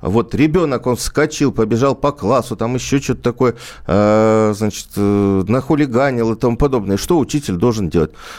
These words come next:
На что мне, э, вот эта учительница с такой вот, э, спокойствием удава сказала: «Она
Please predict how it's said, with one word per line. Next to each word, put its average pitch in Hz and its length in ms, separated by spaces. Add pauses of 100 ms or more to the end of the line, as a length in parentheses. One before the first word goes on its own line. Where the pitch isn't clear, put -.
(120)
На 95 60
что 143 220
мне, 110 440
э, 76 340
вот 85 220
эта 85 180
учительница 92 600
с - 140
такой 80 280
вот, 80 320
э, 80 560
спокойствием 90 840
удава 90 300
сказала: 80 400 (880)
«Она 90 560